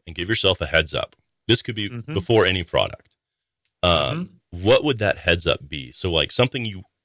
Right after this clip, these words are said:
Speaker 1: would make yourself ready for, um, or something you could tell yourself, "You're gonna waste a lot of time on this. Don't bother. It's not worth it. Ignore it entirely."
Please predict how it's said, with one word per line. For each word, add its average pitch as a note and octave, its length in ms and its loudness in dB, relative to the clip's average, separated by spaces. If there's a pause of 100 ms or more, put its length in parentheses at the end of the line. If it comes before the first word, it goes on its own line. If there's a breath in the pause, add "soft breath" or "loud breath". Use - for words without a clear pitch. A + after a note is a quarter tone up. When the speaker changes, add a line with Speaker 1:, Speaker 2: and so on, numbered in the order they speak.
Speaker 1:
would F2+ 200 -4
make G2+ 200 2
yourself G2+ 360 2
ready D#2+ 260 2
for, G#2+ 420 2 (480)
um, E2+ 340 2
or G2+ 60 -2
something G#2 360 0
you F#2 60 -4
could - 140 -14
tell F#2+ 120 4
yourself, E2+ 440 2 (760)
"You're G#2 140 0
gonna G#2+ 140 4
waste G2 240 0
a D#2 40 -8
lot E2+ 160 2
of G#2 60 0
time F2 260 0
on E2 100 -2
this. D#2 220 -4
Don't - 320 -4
bother. C#2+ 420 -2
It's - 160 -4
not C#2+ 220 -2
worth D2 200 0
it. C#2+ 200 -2 (140)
Ignore E2 360 -2
it - 80 -2
entirely." D2+ 840 -2